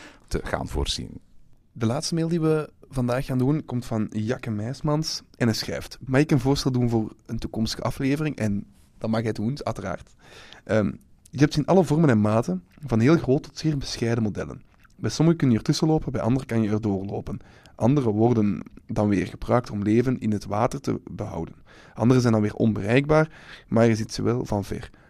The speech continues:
Speaker 2: Nog andere worden dan gebruikt als onderdeel van een show of als special effect bij een attractie." Juist ja,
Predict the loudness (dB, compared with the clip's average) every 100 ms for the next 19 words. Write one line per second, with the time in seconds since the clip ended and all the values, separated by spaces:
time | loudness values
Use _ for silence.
0 | _ 4 4 4 4 6 4 0 0 4
1 | 4 4 2 0 0 0 -4 -4 0 2
2 | 2 0 -4 -6 0 4 4 0 _ -12
3 | -6 -4 -4 -6 -6 -8 -8 -12 -8 -6
4 | -8 -14 -14 -16 -16 -20 -20 -16 0 2
5 | 2 0 -10